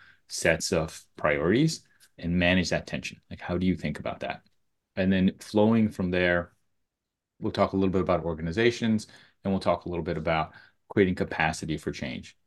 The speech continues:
Now, some of those are pretty big topics, so we're gonna just touch on them a little bit lightly now. And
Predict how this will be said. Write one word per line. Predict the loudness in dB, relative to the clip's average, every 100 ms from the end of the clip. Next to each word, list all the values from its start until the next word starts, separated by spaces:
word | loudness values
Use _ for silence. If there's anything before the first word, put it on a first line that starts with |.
| -8
Now, | -6
some | 0 2
of | 4
those | 2
are | 2
pretty | 0 2
big | 2
topics, | 0 -2 0 -2 -4 -12 -16 _ -10
so | -4
we're | 0
gonna | 2 0
just | -2 -2
touch | -2 0
on | 0
them | 0
a |
little | 0
bit | 0
lightly | -2 -2 -4
now. | -2 -2 -4 _ _ _ -4
And | -2 -2